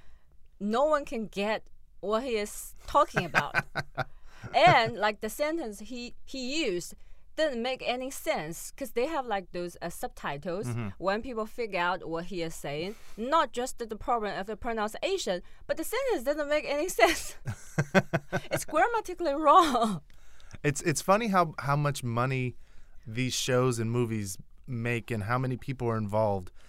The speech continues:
Speaker 2: and yet there's not a single person there saying, "None of this makes any sense." I don't <laughs>
Speaker 1: 呃，对啊，就是，就L A什么，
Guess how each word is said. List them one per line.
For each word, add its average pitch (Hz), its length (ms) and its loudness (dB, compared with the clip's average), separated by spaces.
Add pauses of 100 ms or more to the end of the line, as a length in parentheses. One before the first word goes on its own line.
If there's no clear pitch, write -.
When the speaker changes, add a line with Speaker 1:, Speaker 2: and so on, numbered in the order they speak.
(180)
Speaker 2:
and 120 100 -2
yet 123 180 2
there's 127 180 0
not 160 100 4
a 123 60 0
single 208 420 0
person 156 440 4
there 110 180 2
saying, 110 560 0 (640)
"None 151 120 4
of 196 60 4
this 180 140 -2
makes 180 180 0
any 151 140 0
sense." 143 420 -2
I 127 60 -6
don't 127 180 -4
<laughs> 123 300 -4
Speaker 1:
呃， 349 80 0 (100)
对 453 80 4 (100)
啊， 359 80 6
就 494 140 -2
是， 440 160 -6 (460)
就 381 100 -4 (140)
L 349 320 6
A 359 340 -2
什 - 180 -8
么， 220 240 -4